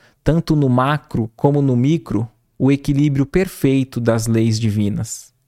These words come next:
E essa lei, que rege o universo, também rege aqui o planeta Terra, os nossos corpos e as nossas relações.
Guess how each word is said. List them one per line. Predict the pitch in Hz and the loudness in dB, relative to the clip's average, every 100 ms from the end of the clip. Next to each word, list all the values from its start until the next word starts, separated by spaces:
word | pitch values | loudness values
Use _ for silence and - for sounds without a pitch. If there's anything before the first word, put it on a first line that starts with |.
| _ _ _ _ _ _ _ _ _ - | _ _ _ _ _ _ _ _ _ -2
E | 110 | 2
essa | 117 - 107 | 2 2 2
lei, | 101 131 143 113 - _ _ _ _ _ | 2 2 0 -2 -6 _ _ _ _ _
que | 135 | 0
rege | 117 131 151 131 | 4 4 4 2
o | 139 | 2
universo, | 135 110 123 156 165 - 110 - _ _ _ _ _ _ - | 2 0 2 0 -2 -6 -8 -8 _ _ _ _ _ _ 0
também | 156 151 196 | 2 2 2
rege | 175 147 160 180 127 107 - _ - | 4 4 4 2 2 -2 -4 _ -4
aqui | 170 - 160 151 - | -4 -2 0 0 -2
o | 127 | -4
planeta | - 123 123 123 113 | 0 2 2 0 -2
Terra, | - 123 156 160 170 - _ _ - | 0 2 2 0 -4 -8 _ _ -2
os | 123 | 0
nossos | 117 123 - | 0 -2 -4
corpos | - 117 143 147 139 | 0 4 4 2 0
e | 139 | 0
as | 131 | 0
nossas | 135 - 127 | -2 -2 0
relações. | 131 139 147 120 107 104 - | 2 2 0 -2 -2 -2 -6